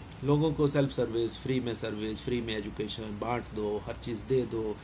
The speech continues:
दान देना, charity, ये common भाव हैं जो Jupiter के साथ associated होते हैं। So, ऐसे लोगों की अब आप समझ सकते हैं कि married life तो दोस्तों अच्छी नहीं होगी, क्योंकि स्त्रियों का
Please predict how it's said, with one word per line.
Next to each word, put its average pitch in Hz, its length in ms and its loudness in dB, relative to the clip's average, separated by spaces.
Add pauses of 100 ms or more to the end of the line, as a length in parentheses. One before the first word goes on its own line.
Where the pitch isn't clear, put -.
(180)
दान 127 300 0
देना, 110 420 -2
charity, 120 600 0 (260)
ये 254 60 0
common 269 340 6
भाव 127 280 4
हैं 120 300 -4
जो 156 300 4 (220)
Jupiter 165 360 8
के 135 140 2
साथ 123 280 2
associated 117 540 -2
होते 117 240 -2
हैं। - 320 -6
So, 277 400 4 (1000)
ऐसे 208 380 8
लोगों 160 320 10
की 110 220 -2 (1160)
अब 143 100 4
आप 147 120 2
समझ 143 240 4
सकते 135 260 -2
हैं 135 100 0
कि 147 60 2
married 127 320 2
life 117 220 0
तो 104 80 -2
दोस्तों 95 320 -6
अच्छी - 220 -8
नहीं - 140 -8
होगी, - 360 -12 (360)
क्योंकि 208 400 4 (1400)
स्त्रियों 233 480 4
का 120 240 -2